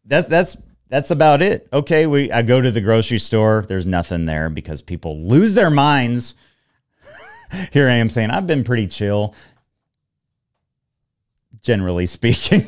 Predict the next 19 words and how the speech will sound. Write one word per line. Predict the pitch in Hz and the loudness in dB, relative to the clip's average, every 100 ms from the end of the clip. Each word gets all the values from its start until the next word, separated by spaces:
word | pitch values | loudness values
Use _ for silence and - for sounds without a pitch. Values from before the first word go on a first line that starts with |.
| 180 | 0
<laughs> | - | 0
But | 208 196 - - 214 196 - | 2 2 0 -4 -8 -4 2
I, | 185 185 | 4 4
I | 165 160 | 2 2
just, | 143 185 127 - - - - | 2 2 0 -12 -20 -20 -6
uh, | 139 139 90 - - - 71 _ _ 247 | 0 2 0 -6 -14 -20 _ _ _ _
there's | 185 208 | 0 2
been | 190 220 | 2 4
inconveniences. | 220 196 208 202 220 214 175 156 113 95 92 - - | 4 4 4 2 2 2 2 0 0 -2 -8 -14 -4
Okay, | 151 165 160 156 165 165 160 - | 0 2 4 4 2 0 -2 -2
it | 143 127 | -2 2
could | 170 156 | 2 2
be | 156 | 0
so | - 160 | 2 0
much, | 151 147 110 | 2 0 -2
so | 139 131 | -2 -2
much | 131 113 | -2 -2
worse. | 113 110 98 95 | -2 -2 -2 -4
So | - 110 98 | -4 0 0